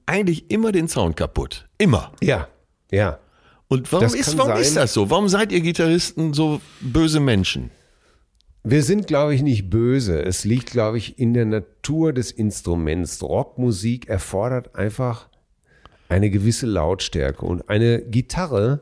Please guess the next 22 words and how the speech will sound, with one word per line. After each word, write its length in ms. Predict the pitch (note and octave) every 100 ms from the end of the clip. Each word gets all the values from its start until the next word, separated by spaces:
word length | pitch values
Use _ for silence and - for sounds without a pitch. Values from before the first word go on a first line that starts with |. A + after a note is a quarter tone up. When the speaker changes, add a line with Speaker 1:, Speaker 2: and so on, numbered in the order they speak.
| _
Speaker 1:
Ja. 400 | A2+ A#2+ D2 A#2 - _ -
Speaker 2:
erfordert 540 | A2 - B2+ C3+ C3
eine 400 | B2+ A#2 A#2 A2+ -
gewisse 600 | A2+ A2 C3 C3 A#2+ A2+
Lautstärke. 1000 | F#2 F2+ F#2+ G#2+ - D#2 C2+ C#2 D2 - -
Einfach. 420 | - D#2+ - D2 C#2
Rockmusik 520 | A2 D3 A2+ B2+ C3+
ist 120 | B2
ja 60 | C#3
auch 140 | G#2
was 160 | A2+ -
Physisches. 880 | - D#3 D#3+ A2 E2+ - - - - _
Speaker 1:
Ja, 300 | F2 E2+ D2 G2+
Speaker 2:
Und 360 | C3 C3+ C3
Speaker 1:
ja. 120 | D2+
Speaker 2:
ich 200 | C#2+ E2+
gehe 200 | - F3
mir 140 | A3 E3+
sozusagen, 800 | C#3 F#3+ - B2+ C#3 C#3+ D3+ C3+
der 180 | A#2+ G#2+
Sänger 720 | G#2+ G3 A3+ F3 F3 G3+ G3+ _ _ _ _ _ _ _ -
Till 540 | - E3 E3+ F#3 A#3+